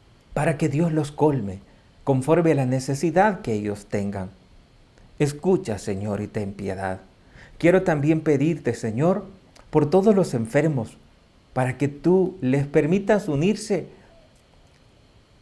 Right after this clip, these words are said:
a esa cruz gloriosa, triunfante, que les permita el perdón de todos sus pecados, les permita purificarse a sí mismo y purificar a los demás.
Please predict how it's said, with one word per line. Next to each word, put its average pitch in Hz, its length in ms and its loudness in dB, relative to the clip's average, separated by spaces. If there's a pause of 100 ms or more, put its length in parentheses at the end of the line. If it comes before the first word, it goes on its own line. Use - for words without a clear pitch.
(100)
a 120 320 0 (100)
esa 160 380 -2
cruz 160 560 0 (640)
gloriosa, 110 840 -2 (180)
triunfante, 135 760 -2 (760)
que 156 100 0
les 156 140 2
permita 180 360 2
el 190 100 0
perdón 170 340 4
de 185 80 2
todos 202 340 0
sus 160 200 -4
pecados, 147 640 -2 (460)
les 131 100 -2
permita 151 520 0
purificarse 151 800 2
a 113 80 -4
sí 135 160 -4
mismo 135 420 0 (320)
y 143 120 -2
purificar 117 600 -2
a 104 60 -4
los 104 120 -2
demás. 107 520 -4